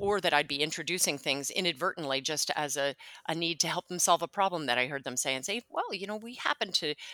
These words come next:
to do something in our firm for another organization, and it might be helpful to you as well," so all of a sudden I was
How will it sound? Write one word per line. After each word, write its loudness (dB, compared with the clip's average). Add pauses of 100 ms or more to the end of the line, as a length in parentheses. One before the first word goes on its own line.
(180)
to -8
do 0
something 2
in 2
our 4
firm -6 (140)
for -4
another -2
organization, -2 (480)
and 4
it -2
might 0
be -6
helpful -4
to -2
you -4
as -6
well," 8
so 6
all 2
of -4
a -6
sudden 0
I 4
was -2